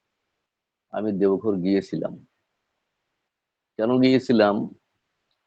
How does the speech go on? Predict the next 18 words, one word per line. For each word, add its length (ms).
আমার 320
ঘুঘুমারি 540
মন্দিরে 540
যে 100
কমিটি 460
হয়েছে, 400
তিনজনের 400
কমিটি 420
সব 180
মন্দিরে 420
হয়েছে, 420
তো 80
সেই 180
কমিটির 400
মেম্বারদের 580
মধ্যে 300
আমি 180
একজন, 480